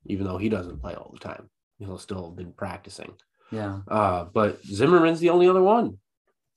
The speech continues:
Speaker 2: Yeah.
Speaker 1: In all reality, who else is there?
Speaker 2: No,
Speaker 1: I
Speaker 2: I mean, but it's just like you start looking at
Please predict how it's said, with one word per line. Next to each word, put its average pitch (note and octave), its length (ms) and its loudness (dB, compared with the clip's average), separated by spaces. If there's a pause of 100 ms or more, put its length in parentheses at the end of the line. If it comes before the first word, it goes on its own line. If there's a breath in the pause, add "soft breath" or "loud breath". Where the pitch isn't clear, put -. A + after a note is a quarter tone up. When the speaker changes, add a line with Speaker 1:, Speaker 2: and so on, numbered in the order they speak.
(100)
Speaker 2:
Yeah. G#2 300 -6 (120)
Speaker 1:
In C#3 80 2
all D#3+ 140 6
reality, E3 460 2
who F#3 180 6
else A3+ 240 -2
is G2 120 -4
there? F2+ 280 -12 (800)
Speaker 2:
No, C3 200 0
Speaker 1:
I B2+ 40 2
Speaker 2:
I A#2+ 40 2
mean, A#2+ 200 -4
but A#2+ 300 0
it's A2+ 200 -8
just B2 240 -12
like G#2+ 320 -4 (100)
you A#2 120 -12
start A#2 240 -2
looking A2+ 340 -4
at G2+ 320 -8